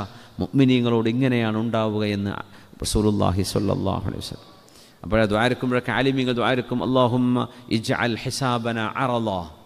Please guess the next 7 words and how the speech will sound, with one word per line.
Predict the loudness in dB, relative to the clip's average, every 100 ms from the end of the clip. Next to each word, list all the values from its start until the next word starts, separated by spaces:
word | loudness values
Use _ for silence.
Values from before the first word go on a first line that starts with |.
| -20 -20 -10
"അല്ലാഹു, | -2 2 2 0
ഞങ്ങളുടെ | 0 0 0 0
വിചാരണ | 0 0 2 2 0 -4 -8 -20 -20 -6
അറളാക്കി | -2 0 0 2 0 0 -2
തരണേ" | -2 -2 -2
എന്ന് | -6 -8
പറഞ്ഞാൽ, | -6 -6